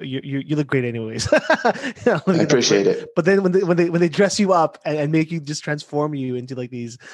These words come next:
Speaker 1: uh, like, you were the devil, and I remember, like, I think another, like, I think another one you, like, it was a very, um, like, decayed face one time, yeah, that you did. Like,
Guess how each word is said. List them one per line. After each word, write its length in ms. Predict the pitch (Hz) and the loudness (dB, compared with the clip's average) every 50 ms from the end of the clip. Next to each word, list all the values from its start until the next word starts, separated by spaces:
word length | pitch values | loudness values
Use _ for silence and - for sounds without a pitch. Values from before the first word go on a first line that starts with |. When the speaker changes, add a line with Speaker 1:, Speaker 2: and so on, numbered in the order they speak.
| - - - _ - | -20 -20 -20 _ -4
Speaker 1:
uh, 40 | - | -2
like, 160 | 127 127 131 | 0 0 0
you 100 | 131 139 | 0 2
were 80 | 135 131 | 2 2
the 80 | 123 113 | 2 0
devil, 640 | - - 156 160 170 151 147 147 135 127 123 120 | 0 0 0 2 2 4 6 6 6 6 4 4
and 100 | 117 117 | 2 2
I 20 | 120 | 0
remember, 220 | 120 127 127 135 127 | 0 0 0 2 2
like, 280 | 123 120 117 - - | 2 0 0 -2 -6
I 40 | 131 | -2
think 180 | 123 135 127 135 | -2 0 2 2
another, 340 | 131 123 123 123 139 135 | 2 2 4 4 2 2
like, 220 | 135 131 123 117 _ _ _ - | 2 0 -2 -2 _ _ _ -8
I 100 | - 131 | -4 -2
think 140 | 139 139 143 | 0 2 2
another 260 | 135 135 139 131 139 | 4 4 4 4 4
one 120 | 139 131 | 4 2
you, 160 | 127 127 127 - | 2 2 0 2
like, 200 | 127 120 117 - - | 0 0 0 0 0
it 60 | 123 | 0
was 120 | 127 113 | 0 2
a 20 | 120 | 2
very, 400 | 117 123 120 120 120 120 117 - _ _ _ - - - - - - _ _ _ - | 0 2 2 4 2 2 0 -2 _ _ _ -16 -16 -16 -16 -18 -20 _ _ _ -8
um, 480 | - 123 120 117 113 110 110 110 - - _ _ _ _ _ _ _ - | -2 -2 0 0 0 -2 -4 -6 -8 -12 _ _ _ _ _ _ _ -10
like, 140 | - 120 107 _ - | -10 -10 -10 _ -20
decayed 460 | - - 127 - - 139 131 131 127 | -14 -10 -8 -4 0 2 2 2 0
face 280 | - - 117 120 117 - | -2 -4 -4 -2 -2 -4
one 120 | - 120 | -6 -6
time, 380 | - - 120 120 120 120 120 120 | -4 -2 0 0 0 -2 -4 -6
yeah, 80 | 127 127 | -4 -4
that 180 | 117 120 - - | -4 -4 -6 -6
you 60 | 120 | -4
did. 220 | 113 123 120 117 | -2 -2 -2 -2
Like, 200 | 127 117 110 - | -2 -4 -4 -8